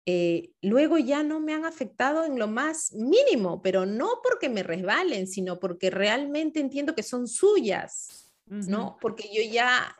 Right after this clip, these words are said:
Speaker 1: eh, no sé, es como, bueno, yo pongo ahí el ejemplo, ¿no? Que a mí, por ejemplo, que, <laughs> que dejen lo-, lo-, los platos sin lavar o las cosas así desordenadas me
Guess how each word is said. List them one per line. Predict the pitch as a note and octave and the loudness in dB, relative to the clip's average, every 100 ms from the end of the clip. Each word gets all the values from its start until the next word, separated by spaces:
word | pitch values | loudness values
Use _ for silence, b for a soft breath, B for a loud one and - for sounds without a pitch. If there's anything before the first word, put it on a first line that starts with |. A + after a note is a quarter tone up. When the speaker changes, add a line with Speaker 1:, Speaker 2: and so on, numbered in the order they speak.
| - | -14
Speaker 1:
eh, | F#3 F#3 E3 A#2+ A2 A2+ D#3+ - | -8 -4 -4 -6 -12 -16 -16 -8
no | F#3 | -6
sé, | G#3 - F#4 B3 - | -6 -2 -2 0 -2
es | A3 | -4
como, | - C4 G#3+ F#3 E3+ - - | -4 -2 -2 -2 -4 -6 -10
bueno, | - G#3+ G3 | -2 0 2
yo | G#3+ A3+ | 0 0
pongo | C4 B3+ | 2 2
ahí | G#3+ A3 | 2 0
el | A3 | -2
ejemplo, | G#3+ B3 A#3 F#3+ F3 | -2 -2 -2 -4 -6
¿no? | E3+ G#3+ A3 | -6 -8 -4
Que | F3+ - - | -6 -6 -6
a | F3 | -2
mí, | G3 G#3+ - _ _ | -2 -4 -8 _ _
por | A3 G#3 | 0 0
ejemplo, | F#3+ A3+ A#3+ A#3 | 0 -2 0 -2
que, | A3+ F#3 F3+ F#3+ G3 C4 - - | 0 0 0 0 0 0 -2 -4
<laughs> | - - F4+ - - | -8 -8 -6 -8 -4
que | - A3 | 2 4
dejen | A3 C4+ D4 C#4 | 6 4 2 2
lo-, | G#3 G3+ F#3 | 4 4 2
lo-, | F#3 F#3 F3+ F3 E3 | 0 0 0 -2 -6
los | F#3+ F#3+ F#3+ | -4 -6 -4
platos | A3 A3 A3+ C4+ | -2 -2 -2 -4
sin | A#3+ F#3+ | -4 -2
lavar | F3 F3 G3 G3+ G3+ G3 | 0 2 4 4 2 0
o | F#3 F3 E3+ E3+ | 0 0 0 0
las | E3+ E3+ E3 - | -2 -4 -8 -4
cosas | G3 G#3 G3+ | -4 -4 -6
así | F3 - F#3+ | -6 -6 -4
desordenadas | F#3+ F#3+ F#3+ E3+ E3 F3 F#3 G#3 | -2 -2 -4 -4 -6 -6 -4 -4
me | F#3 E3+ E3 E3 D#3+ D#3+ F3 E3 E3+ | -4 -4 -4 -6 -6 -8 -10 -12 -14